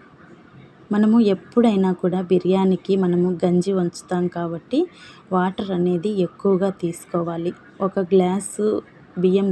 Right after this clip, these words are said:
తీసుకుంటే దానికి మూడున్నర, నాలుగు గ్లాసుల వరకు ఎసరు అనేది మనం ఖచ్చితంగా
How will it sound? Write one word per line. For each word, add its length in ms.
తీసుకుంటే 540
దానికి 460
మూడున్నర, 560
నాలుగు 340
గ్లాసుల 480
వరకు 220
ఎసరు 300
అనేది 360
మనం 160
ఖచ్చితంగా 520